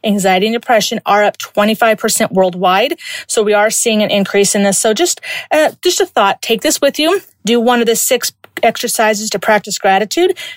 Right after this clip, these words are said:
Maybe do it by yourself, with a family member, with your kids. But always, always, if you add gratitude and appreciation,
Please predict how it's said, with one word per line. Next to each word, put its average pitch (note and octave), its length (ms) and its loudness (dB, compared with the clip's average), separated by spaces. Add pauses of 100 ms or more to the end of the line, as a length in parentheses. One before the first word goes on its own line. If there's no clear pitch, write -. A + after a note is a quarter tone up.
(120)
Maybe G3 240 0
do G3+ 100 0
it G3 80 0
by G3 140 2
yourself, A3 520 0 (380)
with G#3+ 160 0
a G#3 60 0
family A3 340 0
member, A3 500 2 (200)
with G#3 180 0
your F#3+ 80 2
kids. B3+ 560 0 (720)
But - 160 0
always, B3+ 320 2
always, F3+ 640 0
if G#3+ 140 -4
you G#3 260 2
add A3+ 300 0
gratitude B3 680 2
and G#3+ 140 0
appreciation, A3+ 880 0